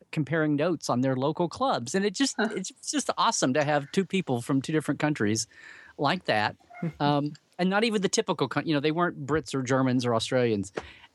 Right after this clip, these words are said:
Speaker 1: and talking about it that way. And, um, and just listening to them and just stopping and reflecting again how incredible this, this Star Trek thing is, what Gene
Speaker 2: <laughs>
Speaker 1: Hath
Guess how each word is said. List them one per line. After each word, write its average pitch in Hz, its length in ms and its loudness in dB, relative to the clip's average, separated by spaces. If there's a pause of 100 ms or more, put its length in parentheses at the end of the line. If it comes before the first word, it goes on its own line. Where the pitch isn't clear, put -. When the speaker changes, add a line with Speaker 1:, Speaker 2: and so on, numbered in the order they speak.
Speaker 1:
and 123 240 2
talking 147 400 0
about 110 220 2
it 104 80 -2
that 110 240 0
way. 104 520 0
And, 127 600 0
um, 107 420 0 (300)
and 185 120 0
just - 280 -4
listening 190 400 0
to 120 120 -4
them 104 120 -2
and 127 80 0
just 175 160 0
stopping 170 500 0
and 123 180 0
reflecting 139 440 0
again 127 300 0
how 123 180 2
incredible 104 540 0
this, - 340 -2 (520)
this 135 120 2
Star 135 280 2
Trek - 260 -2
thing 117 300 0
is, 101 260 0
what 127 140 -2
Gene 120 240 0
Speaker 2:
<laughs> 107 100 -2
Speaker 1:
Hath 104 160 -2